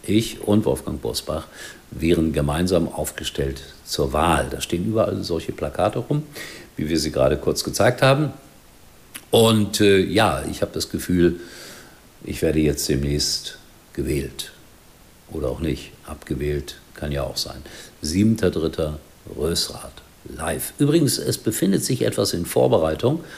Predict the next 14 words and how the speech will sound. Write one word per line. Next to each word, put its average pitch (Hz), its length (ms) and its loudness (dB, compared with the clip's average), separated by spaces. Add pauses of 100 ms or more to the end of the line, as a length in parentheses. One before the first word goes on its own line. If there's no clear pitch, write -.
(600)
So 104 140 2
etwas 110 260 -2
wie 107 100 2
ein, 90 320 0
ein 80 420 -6
Solo-Programm 78 1200 2
von 65 340 -6
mir, 80 280 -4
wenn - 120 -6
ich - 80 -10
das - 160 -8
so 76 100 -6
nennen 71 320 -6
darf. 78 320 -4